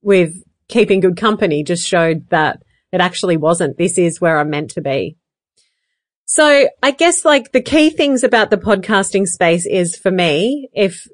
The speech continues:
people are thinking about starting, is, like, there are no rules around it. So if it, it does, it can be a ten-minute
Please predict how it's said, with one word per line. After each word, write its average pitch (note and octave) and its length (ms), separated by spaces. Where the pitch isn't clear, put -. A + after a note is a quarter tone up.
people G3+ 280
are F3+ 60
thinking F#3+ 320
about E3+ 260
starting, E3+ 520
is, A3+ 480
like, G#3 360
there A#3 200
are B3+ 180
no B3 180
rules G3 720
around F#3 340
it. F#4+ 260
So A#3+ 500
if - 480
it, B3+ 140
it A#3+ 140
does, C4+ 200
it C4 140
can C4 180
be A#3+ 380
a G#3+ 80
ten-minute G#3+ 760